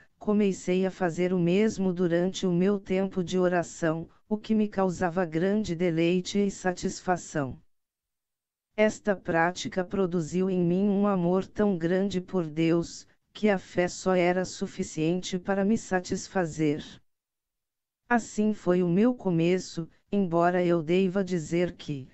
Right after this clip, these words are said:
durante os primeiros dez anos sofri muito, o medo de não estar consagrado a Deus como ansiava estar, meus pecados passados sempre presentes na minha mente,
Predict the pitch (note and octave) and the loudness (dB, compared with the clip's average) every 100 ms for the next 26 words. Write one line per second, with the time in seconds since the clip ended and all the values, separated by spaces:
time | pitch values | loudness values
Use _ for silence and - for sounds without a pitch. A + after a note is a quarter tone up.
0 | _ - G3+ F3+ F3+ F#3 - F3 - F3 | _ -2 2 2 2 0 -2 -4 -4 -2
1 | F3 D#3 F3 F3+ F3+ D3+ F3 G#3 F#3+ F3 | 0 2 2 2 -2 -2 0 0 2 0
2 | F3+ F#3 - - F#3 - D#3+ F#3 F3 F#3 | 2 0 -4 -2 -2 0 0 0 4 4
3 | G#3 G3+ E3+ D#3+ - _ F3+ E3+ F#3 G#3+ | 4 0 -8 -12 -14 _ 0 2 4 2
4 | G3 F#3 F#3+ F#3+ G3+ F#3+ - F3 F3+ - | 0 0 2 2 2 0 2 2 2 0
5 | G3 - F#3 E3 E3 E3+ E3+ F#3 E3 D3 | 0 0 -2 0 2 2 2 0 -2 0
6 | F3+ F#3 - - F#3 F#3+ F#3+ F#3+ - F3+ | 0 0 -4 0 2 2 2 0 -2 -2
7 | E3 F3+ D#3+ - E3+ E3 E3+ - - _ | 0 0 -2 -2 2 4 2 -6 -18 _
8 | F#3+ G#3+ G#3 - G#3+ G3 E3+ E3 E3 F3 | 2 2 0 -2 -2 0 2 4 2 -2
9 | - F#3+ E3+ - E3+ E3+ E3+ F3+ - - | -2 0 0 0 2 2 2 -4 -4 -2
10 | G#3+ A3+ F#3+ F#3 F#3 F#3 D3+ E3+ G3 - | 0 0 -2 -2 0 0 0 0 0 -2
11 | F3+ C#3 F3+ E3 E3+ F#3+ F3+ E3 F3 F#3 | -6 -2 0 2 2 2 2 2 2 0
12 | - E3 | -6 -12